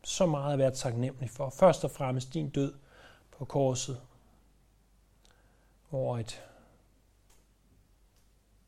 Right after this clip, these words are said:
Guds vrede blev formildet. Må vi forstå det dybere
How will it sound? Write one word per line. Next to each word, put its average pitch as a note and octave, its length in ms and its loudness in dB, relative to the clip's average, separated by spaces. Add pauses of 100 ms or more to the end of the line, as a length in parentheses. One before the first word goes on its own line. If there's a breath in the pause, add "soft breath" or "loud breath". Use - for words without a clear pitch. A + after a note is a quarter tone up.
(760)
Guds F3 380 4
vrede C3+ 420 2
blev C3+ 400 -6 (360)
formildet. B2 540 -2 (2500)
Må D#3+ 120 -6
vi D#3 100 0
forstå D#3+ 640 -2
det C#3+ 180 -4
dybere C3+ 400 -4